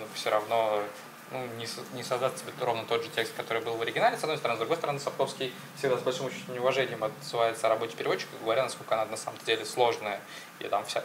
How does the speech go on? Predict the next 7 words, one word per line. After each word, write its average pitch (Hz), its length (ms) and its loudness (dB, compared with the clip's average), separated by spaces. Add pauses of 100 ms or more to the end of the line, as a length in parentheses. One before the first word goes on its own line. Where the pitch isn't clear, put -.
ну, 139 260 0 (420)
на 135 120 6
многих 135 380 2 (600)
переводчиков, 127 540 2 (220)
а, 110 480 6 (360)
любых 135 320 2
романов, 120 420 6